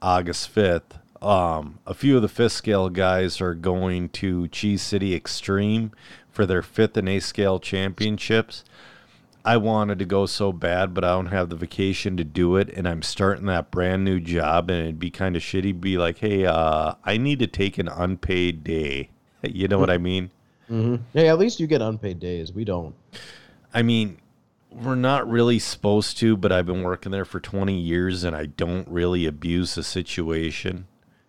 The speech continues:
Speaker 1: I maybe take one every, like, three years. So, it's not a big deal for me to do it.
Speaker 2: Right.
Speaker 1: Um, the twelfth F T R is having their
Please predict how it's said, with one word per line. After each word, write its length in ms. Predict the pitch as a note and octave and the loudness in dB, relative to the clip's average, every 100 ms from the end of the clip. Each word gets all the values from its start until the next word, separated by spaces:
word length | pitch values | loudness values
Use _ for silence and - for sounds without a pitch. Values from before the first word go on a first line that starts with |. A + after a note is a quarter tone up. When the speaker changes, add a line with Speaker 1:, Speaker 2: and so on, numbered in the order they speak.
| _ _ _ _ - | _ _ _ _ -4
Speaker 1:
I 80 | G2 | 0
maybe 320 | G2 F#2+ G2 | 2 2 0
take 340 | - F#2+ - | 0 -2 -4
one 640 | E2+ E2+ F2 F#2 F#2 F#2+ - | -12 -4 0 2 2 -2 -4
every, 320 | G2 F2 F#2 | -4 -2 -2
like, 320 | E2+ D#2 D2 - | 0 -2 -6 -12
three 300 | D#2 E2 D#2+ | -6 -4 -4
years. 720 | D2+ C#2+ D#2+ E2 E2 - - _ _ _ _ _ _ _ _ _ _ _ _ _ | -4 -4 -2 -4 -6 -12 -20 _ _ _ _ _ _ _ _ _ _ _ _ _
So, 480 | - - D2 - - _ _ _ _ _ _ - | -12 -6 -6 -8 -20 _ _ _ _ _ _ -6
it's 380 | A2 G#2 - G2+ | -2 -2 -4 -2
not 480 | G2+ F#2+ E2 D#2+ - _ _ _ _ _ - | 0 2 0 -2 -8 _ _ _ _ _ -8
a 100 | G2+ | -4
big 320 | E2+ F#2 E2 | 0 0 0
deal 260 | F2+ E2 | 0 0
for 160 | - E2+ | -2 -6
me 200 | E2 E2 | -4 -4
to 100 | D#2 | -4
do 200 | D2+ D#2 | -4 -4
it. 120 | C#2+ _ _ _ _ _ _ _ _ - | -6 _ _ _ _ _ _ _ _ 0
Speaker 2:
Right. 380 | D3 C#3+ C#3 - - _ _ _ _ _ _ - | 4 6 4 2 -12 _ _ _ _ _ _ -4
Speaker 1:
Um, 680 | A2 G#2 F#2+ F2+ E2 D#2 D#2+ E2+ | 2 4 4 4 0 -4 -14 -6
the 120 | G2 | -6
twelfth 720 | - - A#2 A#2+ C#3 - - - | -4 2 6 6 2 -6 -20 -4
F 240 | G#2 G2+ - | 0 0 -4
T 260 | - A2 | -2 2
R 260 | F#2+ F#2+ G#2 | 2 4 2
is 180 | G2+ - | 0 0
having 340 | F#2+ G2 G2 | 0 0 0
their 280 | G2 G2 | 0 0